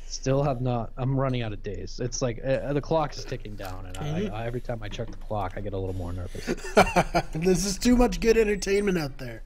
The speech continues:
Speaker 1: I think it comes out. Oh, sh-, I think it comes out, like, the, uh,
Speaker 2: Twenty-seventh?
Speaker 1: I think it's later than that. I think it's the twenty-ninth or something like that.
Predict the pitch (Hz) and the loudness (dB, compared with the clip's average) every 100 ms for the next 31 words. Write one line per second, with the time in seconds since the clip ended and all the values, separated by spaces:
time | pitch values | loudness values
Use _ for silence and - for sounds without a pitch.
0 | - - - 143 170 254 277 277 214 214 | -12 -10 -4 -2 2 2 4 4 8 8
1 | 214 202 196 - 165 170 147 131 - 156 | 8 6 4 0 -2 -4 -6 -8 -10 -8
2 | 170 180 208 180 185 170 165 156 147 - | -8 -8 -8 -2 0 0 0 0 0 -4
3 | 156 147 143 143 139 135 131 131 131 139 | -2 2 2 2 2 4 4 2 0 -6
4 | 135 131 - 139 196 - - - - - | -6 -6 -8 -8 -10 -12 -14 -12 -12 -12
5 | - - - - - - 156 147 160 160 | -12 -12 -12 -12 -12 -2 0 2 2 2
6 | 135 139 139 143 139 135 135 131 127 127 | 0 -6 -2 2 4 4 2 2 2 2
7 | 147 139 131 - - 131 131 123 113 - | 2 0 0 -8 -6 2 4 4 0 0
8 | 143 143 135 131 139 143 143 147 139 143 | 2 4 2 2 2 0 -2 -4 -2 0
9 | 139 143 143 | 2 2 0